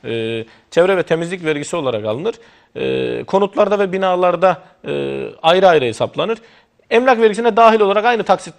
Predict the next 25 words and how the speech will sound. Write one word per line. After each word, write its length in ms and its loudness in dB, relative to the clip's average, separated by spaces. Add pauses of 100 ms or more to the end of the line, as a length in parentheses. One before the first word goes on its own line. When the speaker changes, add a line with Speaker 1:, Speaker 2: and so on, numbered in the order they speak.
(120)
Speaker 2:
süreleri 440 -2
içerisinde 400 -6
ödenir. 260 -2
Zaten 340 -4
emlak 280 -4
vergisiyle 380 -2
birlikte 320 -2
ödenir. 260 -2 (320)
Vatandaş 440 0
bunu 180 -4
ayrıca, 420 0 (400)
e, 40 -18
özellikle 460 0
konutlarda 680 0
çok, 300 -8
e, 360 -8
çevre 260 0
temizlik 340 -4
olarak 280 0
bilmez. 320 -4
Emlak 280 -2
vergisine 320 -6
dahil 260 4
olduğu 220 -4
için, 300 -12